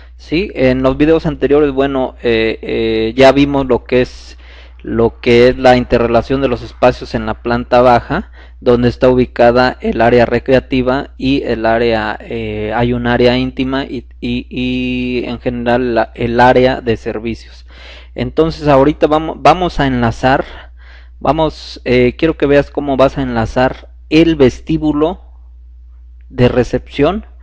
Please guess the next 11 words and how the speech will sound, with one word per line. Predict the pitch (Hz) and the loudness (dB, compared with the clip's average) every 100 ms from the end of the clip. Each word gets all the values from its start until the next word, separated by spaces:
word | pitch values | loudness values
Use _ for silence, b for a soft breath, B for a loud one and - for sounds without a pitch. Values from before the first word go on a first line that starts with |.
| b b b | b b b
¿sí? | - 143 165 - - | -8 -2 -2 -4 -10
Un, | 151 170 - | -8 -8 -4
el | 131 131 | -2 0
vestíbulo | 131 - 160 160 151 131 | -2 -2 -2 0 2 2
de, | 117 113 | 2 0
de | 123 117 113 113 113 110 113 | 0 0 2 0 -2 -2 -2
recepción | 123 - 123 - 147 | -4 -4 -8 -8 -8
general, | - 139 117 143 | -6 -4 -2 -2
el | 180 131 | -4 -6
vestíbulo | 120 - 143 139 127 | -6 -8 -6 -6 -6
general, | 127 123 131 170 | -8 -6 -6 -6